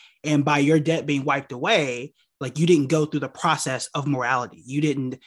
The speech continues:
you didn't become a great person because of the quote unquote, the work, and that you took a shortcut, and that, that superiority that I have on you by being debt free, by going through that process, I, I no longer have that over you. And I think that's a part of it too.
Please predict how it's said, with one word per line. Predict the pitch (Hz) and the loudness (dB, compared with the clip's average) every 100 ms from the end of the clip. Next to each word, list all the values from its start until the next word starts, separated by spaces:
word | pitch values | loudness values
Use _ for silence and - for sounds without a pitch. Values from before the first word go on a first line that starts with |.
| _ _ | _ _
you | 160 | 4
didn't | 175 143 | 4 4
become | - 170 | 0 2
a | 151 | 2
great | 131 156 - | 0 -4 -4
person | - 196 190 139 123 123 _ | -2 -2 0 -4 -6 -12 _
because | 147 143 151 | -10 -2 -2
of | 135 | -2
the | 127 123 - | -6 -10 -2
quote | 180 147 | 0 0
unquote, | 135 139 - _ _ | 0 -4 -6 _ _
the | 139 | -6
work, | 120 139 123 - - | -2 -2 -4 -8 -10
and | 147 127 | -6 -4
that | 131 - | -6 -4
you | 143 | -4
took | - 165 | -4 -4
a | |
shortcut, | - 214 196 139 113 - | -2 -4 -2 -4 -6 -6
and | 143 127 123 127 - _ _ | -8 -6 -8 -10 -14 _ _
that, | 147 135 _ - | -4 -4 _ -2
that | 156 156 | 0 0
superiority | - - 220 185 175 214 160 | -2 -2 4 6 6 6 4
that | 143 131 | 0 -2
I | |
have | 151 165 | -2 -4
on | 147 190 147 | -2 -2 -4
you | 120 | -4
by | 123 123 | -6 -4
being | 143 180 160 | -2 0 0
debt | 143 82 | -2 -6
free, | 139 127 110 113 - - - | -8 -6 -8 -12 -16 -12 -6
by | 127 | -2
going | 127 160 156 | 4 4 4
through | 151 | 0
that | 135 117 | -6 -4
process, | 196 208 143 123 120 - _ _ _ | 0 0 0 -6 -8 -12 _ _ _
I, | 151 151 | -2 2
I | 160 | 4
no | 160 | 6
longer | 143 143 | 4 0
have | - 151 135 | -2 -6 -4
that | 120 | -6
over | 123 117 | -6 -10
you. | - _ - | -16 _ -8
And | 139 | -6
I | 143 | -2
think | 165 156 | -2 0
that's | 170 | 0
a | 185 | -2
part | - 147 | -2 -2
of | 131 | -2
it | - - | -6 -4
too. | 208 147 80 - | 0 0 -2 -10